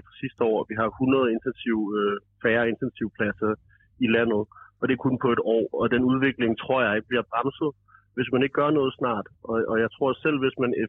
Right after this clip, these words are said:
forhæ-, hæver grundlønnen, øhm, og gør, at det bliver lettere at fastholde og rekruttere sygeplejersker, så kommer vi til at, at, at vente i lang tid på at kunne se resultatet af det. Men lige nu er vi i et problem, hvor vi går den forkerte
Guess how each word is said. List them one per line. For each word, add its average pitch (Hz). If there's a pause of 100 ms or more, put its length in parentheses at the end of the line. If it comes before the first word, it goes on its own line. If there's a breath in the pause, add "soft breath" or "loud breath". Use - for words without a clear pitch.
(140)
forhæ-, 123
hæver 135
grundlønnen, 127 (600 loud breath)
øhm, 110 (120)
og 104 (100)
gør, 120 (120)
at 98
det 107
bliver 104
lettere 110
at -
fastholde 113
og 104
rekruttere -
sygeplejersker, 110
så -
kommer 117
vi 107
til 123
at, - (160)
at, 113 (140)
at 107 (140)
vente 120 (120)
i - (120)
lang 135 (220)
tid 160 (540)
på 135
at -
kunne -
se 196 (160)
resultatet 107
af 98
det. 113 (340 loud breath)
Men 113
lige 202
nu 147 (140)
er 117
vi 123
i 117
et -
problem, 123
hvor 110
vi 117
går 113
den 110
forkerte 170